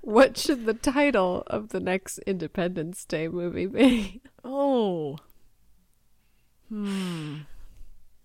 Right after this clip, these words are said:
Speaker 1: Um, Independence Day, Powder Returns?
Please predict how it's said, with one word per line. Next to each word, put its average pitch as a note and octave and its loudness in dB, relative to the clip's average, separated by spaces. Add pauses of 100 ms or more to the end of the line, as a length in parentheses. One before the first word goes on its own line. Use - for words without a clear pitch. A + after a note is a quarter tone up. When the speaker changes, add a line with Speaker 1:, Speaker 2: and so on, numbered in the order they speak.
(640)
Speaker 1:
Um, E3+ -2 (1900)
Independence G#3 -2
Day, D#3+ -4 (1120)
Powder F#3 0
Returns? G3+ -8